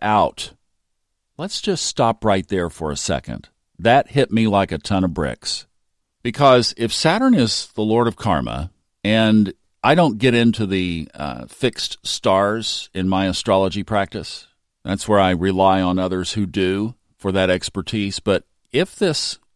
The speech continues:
fixed star Altair is painting this picture of exactly what the whole world is going through with this coronavirus pandemic, and we know that Lord Karma is doing its work. I mean, we started talking about this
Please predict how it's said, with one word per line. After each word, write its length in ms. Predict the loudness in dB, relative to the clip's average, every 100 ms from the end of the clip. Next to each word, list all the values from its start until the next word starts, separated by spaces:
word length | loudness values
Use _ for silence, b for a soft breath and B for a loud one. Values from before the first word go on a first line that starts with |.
| _ _ _
fixed 480 | -2 -2 -4 -8 -8
star 420 | -2 2 4 2 0
Altair 640 | -2 -4 -4 -2 -2 -4
is 260 | -6 -8 -10
painting 540 | -4 -2 -2 -2 -2
this 220 | -2 -6
picture 480 | -8 -10 -10 -8 -6
of 200 | -6 -8 b b b
exactly 600 | -16 -12 0 0 0 -2 -4
what 220 | -2 -4
the 100 | -4
whole 200 | -4 -2
world 360 | 0 2 0
is 140 | -4 -6
going 340 | -4 -2 -2
through 320 | -4 -4 -4
with 260 | -2 -4 -6
this 180 | -6 -8
coronavirus 1080 | -8 -4 -2 -2 -2 -2 -2 -6 -8 -12 -18 _ -12
pandemic, 640 | -6 -2 2 2 0 -8 _ _ _ _ _ _ -10
and 140 | -4
we 100 | 0
know 260 | 2 4 4
that 180 | 2
Lord 400 | 2 2 2 0
Karma 500 | -4 0 2 0 -2 -6
is 220 | -6 -6
doing 340 | -4 -2 0
its 220 | -2 -4
work. 320 | -2 0 0 -4
I 20 |
mean, 200 | -4 -4
we 100 | -4
started 400 | -4 -2 -2 -2
talking 400 | 0 0 0 -2
about 300 | -2 -4 -4
this 600 | -2 -2 -4 -8 -10